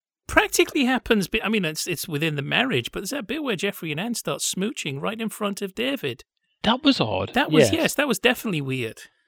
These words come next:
Speaker 1: Okay, let's stop comparing Four Miles with Brookses. Let's compare Four Miles with Ropers.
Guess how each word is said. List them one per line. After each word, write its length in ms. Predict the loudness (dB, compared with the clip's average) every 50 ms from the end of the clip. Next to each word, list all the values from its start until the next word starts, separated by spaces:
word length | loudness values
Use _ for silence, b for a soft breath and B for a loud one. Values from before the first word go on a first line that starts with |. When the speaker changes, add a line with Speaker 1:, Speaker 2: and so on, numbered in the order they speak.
| _ _ -20 -18
Speaker 1:
Okay, 180 | -8 -4 -2 -2
let's 220 | 0 -2 -2 -2
stop 220 | -4 -4 -6 -6 -6
comparing 680 | -6 -4 -4 -2 -2 -2 -2 -2 -2 -4 -4 -6 -8 -12 _ _ _
Four 300 | -16 -6 -2 0 2 2
Miles 260 | 2 2 0 0 -2
with 120 | -4 -6 -6
Brookses. 560 | -6 -8 -8 -8 -8 -10 -10 -10 -12 -16 -18 _ _ _ _ _ _ _ 2
Let's 180 | 2 2 4
compare 380 | 4 4 4 4 4 4 2 2
Four 260 | 2 2 0 2 2
Miles 300 | 2 2 0 0 0 -2
with 100 | -4 -4
Ropers. 600 | -2 -2 -2 -2 -2 -4 -8 -12 -12 -14 -16 -18